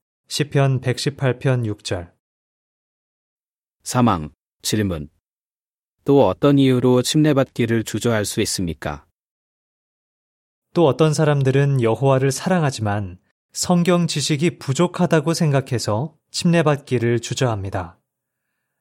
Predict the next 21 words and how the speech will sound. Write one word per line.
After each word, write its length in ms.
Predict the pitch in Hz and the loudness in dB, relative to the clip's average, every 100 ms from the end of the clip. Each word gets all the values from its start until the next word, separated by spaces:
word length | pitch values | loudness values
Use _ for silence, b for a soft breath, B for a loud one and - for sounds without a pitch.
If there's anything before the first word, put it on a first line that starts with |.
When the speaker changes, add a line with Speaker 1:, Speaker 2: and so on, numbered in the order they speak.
| _ - | _ -2
Speaker 1:
그러면 540 | 135 123 120 110 92 _ _ | 0 2 0 -4 -8 _ _
성경에 500 | - 165 160 160 160 | -2 0 2 2 2
대해 380 | 147 147 156 147 | 2 4 2 0
다 420 | - 120 151 135 | -2 0 2 4
알아야만 580 | 135 147 147 143 165 165 | 4 4 4 4 2 0
침례를 460 | - 170 156 143 | 0 2 2 2
받을 240 | 139 120 123 | 2 0 -2
수 140 | - | -2
있습니까? 600 | 113 - 117 110 143 190 _ _ _ _ _ - | -2 -2 -2 -2 -2 -4 _ _ _ _ _ -4
그렇지 320 | 151 160 196 | -2 0 0
않습니다. 640 | 143 - 135 127 92 85 _ _ _ _ _ _ | -2 -2 -4 -4 -6 -10 _ _ _ _ _ _
그 100 | - | -4
점을 260 | 147 170 170 | 0 2 2
보여주는 580 | 156 156 147 151 165 147 | 2 2 2 0 0 0
성경의 460 | - 180 170 160 165 | 0 0 2 0 0
한 240 | 165 185 | 0 0
가지 340 | 175 165 175 123 | 2 0 0 2
예를 320 | 117 135 143 | 2 2 0
살펴보겠습니다. 1040 | 156 143 139 117 104 - 104 98 92 85 _ _ _ _ _ _ _ _ _ _ | -2 -2 -2 -2 -4 -6 -6 -6 -8 -10 _ _ _ _ _ _ _ _ _ _
한 160 | 156 | 0
번은 480 | 151 135 127 104 92 | 2 2 -2 -4 -10